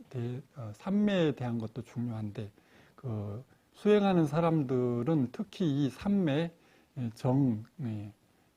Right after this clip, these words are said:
개정의 사막 할 때 고요할 정자, 그 삼매에 대한 관심이 많습니다. 그, 어, 수행을, 어, 열심히 하다 보면, 어, 이 현상 세계에서는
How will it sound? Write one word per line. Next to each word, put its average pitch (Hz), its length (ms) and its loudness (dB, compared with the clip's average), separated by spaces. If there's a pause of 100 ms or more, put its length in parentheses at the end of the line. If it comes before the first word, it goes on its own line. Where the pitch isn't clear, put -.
개정의 127 400 -2
사막 156 360 -4
할 110 120 -6 (100)
때 131 180 -8
고요할 131 500 -4
정자, 110 520 -12 (360)
그 110 160 -12
삼매에 180 520 0
대한 117 300 -4
관심이 127 500 -8
많습니다. 110 720 -12
그, 104 360 -12 (640)
어, 98 300 -14
수행을, 160 640 2 (420)
어, 110 220 -8
열심히 139 440 0
하다 165 300 -2
보면, 123 460 0 (540)
어, 110 400 -8
이 131 520 0
현상 175 760 2
세계에서는 156 920 -2